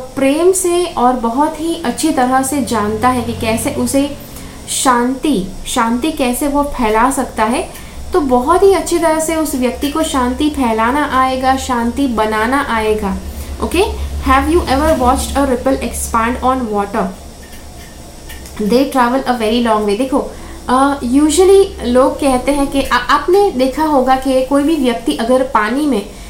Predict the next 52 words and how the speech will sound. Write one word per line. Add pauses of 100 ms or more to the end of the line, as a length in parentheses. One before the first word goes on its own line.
(240)
अ,
पत्थर
डालता
है,
ओके? (520)
तो
मतलब
पत्थर
डालता
है
या
फिर
पानी
को
ऐसे
disturb
कर
देता
है,
तो
वो
disturbance
कुछ
ही
समय
के
लिए
रहता
है। (160)
लेकिन
अगर
आप
पानी
में
शांति
से
अपना
एक
हाथ (140)
धीरे
से
touch
करते
हैं,
तो
वो
ripples
बहुत
दूर
तक
जाते
हैं।